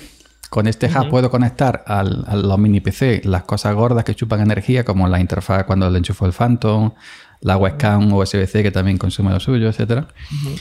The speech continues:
Speaker 1: Y te ahorra mucho. Estoy por comprarme otro, otro hub. Otro hub.
Speaker 2: Pues mira, pues
Speaker 1: Ujú.
Speaker 2: está, eso está bien. Yo lo que estaba comentando de Linux Mint, Linux Mint ya grabé yo un vídeo hace poco también, porque, eh, hay algo que es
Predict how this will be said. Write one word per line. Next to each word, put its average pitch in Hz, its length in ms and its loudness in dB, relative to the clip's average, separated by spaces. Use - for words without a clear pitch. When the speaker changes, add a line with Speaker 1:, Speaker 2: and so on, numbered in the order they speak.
Speaker 1:
Y 127 140 0
te 104 140 0
ahorra 120 220 2
mucho. 139 200 2
Estoy 120 200 2
por 139 140 0
comprarme 117 400 2
otro, 98 380 0
otro 98 260 0
hub. - 200 -2
Otro 98 240 -2
hub. 120 180 -2
Speaker 2:
Pues 147 140 -8
mira, 147 240 -6
pues 131 180 -4
Speaker 1:
Ujú. 113 80 -2
Speaker 2:
está, 139 480 -2
eso - 200 -2
está 147 200 -2
bien. 139 200 -2
Yo 165 180 0
lo 190 180 2
que 165 160 2
estaba 175 220 2
comentando 180 520 2
de 165 100 2
Linux 160 260 2
Mint, 175 320 -2
Linux 156 260 -2
Mint 160 140 -2
ya 160 80 0
grabé 147 260 0
yo 147 80 -4
un 147 60 -8
vídeo 143 240 -4
hace 135 160 -6
poco 143 260 -10
también, 143 340 -10
porque, 135 580 -6
eh, - 160 -12
hay 170 180 2
algo 156 420 2
que 143 460 2
es - 120 -10